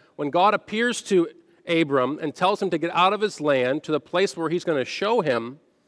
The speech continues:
Abram is seventy-five years old at that time. Well, as we move forward in Genesis, leading up to twenty-two,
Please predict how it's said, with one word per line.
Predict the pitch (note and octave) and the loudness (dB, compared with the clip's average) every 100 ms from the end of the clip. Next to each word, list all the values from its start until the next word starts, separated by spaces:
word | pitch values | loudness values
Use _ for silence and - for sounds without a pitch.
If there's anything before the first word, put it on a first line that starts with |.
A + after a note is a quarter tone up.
| _ _ _ _ _ _ F3 | _ _ _ _ _ _ 0
Abram | A3 G3 E3+ D3+ D3 - | 0 2 2 2 2 -4
is | D3+ | -8
seventy-five | - - G3 F#3+ G#3+ A3 G3+ _ F3 E3+ E3 E3+ D#3+ - | -8 -2 0 0 -2 -6 -10 _ 0 2 2 0 -6 -14
years | C#3 C#3+ D#3+ D#3 - - | -12 -6 -4 -6 -8 -4
old | D#3+ A#2+ A#2 - _ _ - | -2 -2 -6 -12 _ _ -10
at | C3 - | -10 -4
that | B2+ A#2+ | -4 -4
time. | - D3 A#2+ F#2+ - _ _ _ _ _ _ | -2 -2 -2 -6 -16 _ _ _ _ _ _
Well, | G3 G#3 | 0 2
as | G#3+ | 2
we | A#3 | 4
move | A3 - | 4 4
forward | - A#3+ A#3 G#3 | 4 8 8 6
in | E3+ | 4
Genesis, | D#3+ D#3 F3 D#3+ F#3 | 4 4 2 0 2
leading | F#3+ F3+ | 4 4
up | F3 - | 0 -2
to | D#3 | -10
twenty-two, | - E3+ D#3+ - - A3+ C3+ C#3 | -2 -2 -2 -4 0 2 2 0